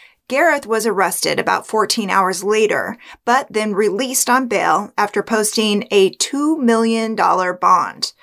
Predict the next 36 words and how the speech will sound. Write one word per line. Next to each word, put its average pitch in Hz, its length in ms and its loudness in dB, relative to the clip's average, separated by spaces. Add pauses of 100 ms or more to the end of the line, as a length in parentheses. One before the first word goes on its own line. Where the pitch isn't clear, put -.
(300)
But 220 140 -2
then 226 140 2
he 240 120 2
was 240 160 0
arrested 190 500 -2
again 220 540 0
the 220 100 -2
next 240 400 0
day 180 280 0
on 202 180 0
a 202 80 -4
no 202 300 2
bail 175 360 0
warrant. 226 520 -2 (500)
And 226 140 -4
the 254 40 0
story 453 280 0
behind 226 280 0
this 202 160 2
is 196 100 -2
a 190 60 0
little 202 220 0
bizarre. - 560 0 (100)
Okay, 190 260 0
so 208 160 0
listen 277 280 -2
to 240 80 0
this. - 300 -2 (420)
According 294 500 0
to 392 100 0
her 262 140 2
friend's 240 260 0
explanation 202 600 -2
to 185 80 -2
Rolling 190 340 2
Stone, 170 460 -4